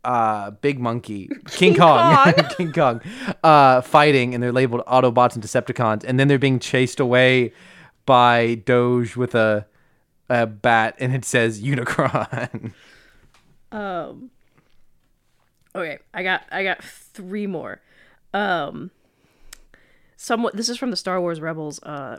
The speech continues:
Speaker 2: r-, uh, th-, subreddit thread, and someone was
Speaker 1: Mm.
Speaker 2: driving through Malibu and came across this road, and it's called Kanan Doom Road.
Speaker 1: Oh my
Speaker 2: Which is an,
Speaker 1: gosh.
Speaker 2: which is a mix of Kanan Jarrus and Caleb Doom,
Speaker 1: Wow,
Speaker 2: the
Speaker 1: what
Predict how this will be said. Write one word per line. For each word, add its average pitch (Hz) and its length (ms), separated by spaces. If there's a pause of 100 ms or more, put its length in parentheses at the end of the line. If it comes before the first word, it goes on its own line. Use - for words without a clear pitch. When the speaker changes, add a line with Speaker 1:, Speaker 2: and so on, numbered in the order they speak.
(100)
Speaker 2:
r-, 156 280
uh, - 400 (1800)
th-, 175 120
subreddit 185 520
thread, 277 320
and 185 260
someone 208 240
was 185 120
Speaker 1:
Mm. 90 40
Speaker 2:
driving 190 300
through 202 180
Malibu 156 480
and 147 80
came 180 200
across 160 320
this - 220
road, 151 180
and 156 80
it's 147 100
called 170 420
Kanan 196 600
Doom 165 380
Road. 151 540 (720)
Speaker 1:
Oh 131 280
my 85 300 (220)
Speaker 2:
Which 202 200
is 208 120
an, 202 100
Speaker 1:
gosh. - 120
Speaker 2:
which 202 160
is 180 100
a 185 40
mix 226 280
of 180 400 (200)
Kanan 160 360
Jarrus 180 520
and 151 260
Caleb 151 380
Doom, 160 420
Speaker 1:
Wow, 117 280
Speaker 2:
the 165 80
Speaker 1:
what 160 40